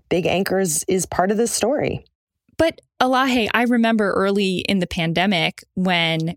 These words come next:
Speaker 2: Chris Cuomo was interviewing his brother, the governor, frequently on his show. And it was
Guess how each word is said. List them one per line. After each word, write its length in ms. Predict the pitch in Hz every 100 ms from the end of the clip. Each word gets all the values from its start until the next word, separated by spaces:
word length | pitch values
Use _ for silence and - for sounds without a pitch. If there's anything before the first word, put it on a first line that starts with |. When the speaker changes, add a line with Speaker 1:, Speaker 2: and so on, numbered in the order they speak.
| -
Speaker 2:
Chris 260 | - 202
Cuomo 640 | - 196 180 175 165 160 160
was 320 | 175 170 -
interviewing 800 | - 208 262 226 190 165 160 165 - _ _ _ _ _ -
his 240 | - 202 160
brother, 420 | 160 151 170 196
the 80 | 185
governor, 560 | 156 165 160 156 156 - _ _ _
frequently 680 | - 233 247 311 - 156 - - _ _
on 160 | - 190
his 120 | 180
show. 460 | - 170 165 160 180 - - _ _ _
And 580 | 220 214 196 190 185 185 - _ _
it 140 | 220 226
was 340 | 240 185 -